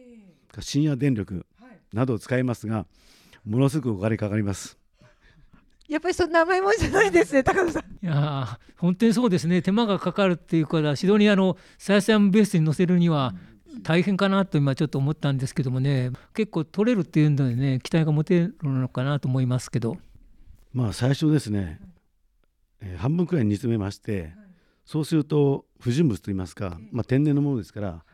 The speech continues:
Speaker 2: アクが出ますね。まあ、それをまず、もう細かいアク取りで取ります。えー、そうしてですね、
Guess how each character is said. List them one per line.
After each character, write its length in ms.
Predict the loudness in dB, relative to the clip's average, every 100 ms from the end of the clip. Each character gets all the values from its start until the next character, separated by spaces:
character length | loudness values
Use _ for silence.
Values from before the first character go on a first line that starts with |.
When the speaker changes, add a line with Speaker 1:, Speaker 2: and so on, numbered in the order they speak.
| -20 -8
Speaker 2:
ア 160 | -6
ク 100 | -4
が 160 | -2 2
出 80 | 2
ま 100 | 0
す 120 | -4
ね。 180 | -10 -12 _ -20 -20 -20 -20 -20 _ _ -20 -8
ま 100 | -4
あ、 20 | 0
そ 120 | 2
れ 80 | 4
を 100 | 4
ま 120 | 2
ず、 320 | -2 -8 -10 -18 -20 -20 _ _ _ -20 -20 -8
も 120 | -6
う 20 | 0
細 160 | 0
か 300 | 2 -2 0
い 220 | -2 -4 -8 _ _
ア 180 | -10 -10
ク 100 | -2
取 140 | 0
り 60 | 0
で 240 | 0 -2 -6 _ _
取 160 | -4 -2
り 40 |
ま 80 | -4
す。 180 | -10 _ _ -20 _ _ _ _ _ -10
え 60 |
ー、 40 | -2
そ 140 | 0
う 60 | 0
し 40 |
て 100 | 0
で 80 | -2
す 100 | -2
ね、 220 | -4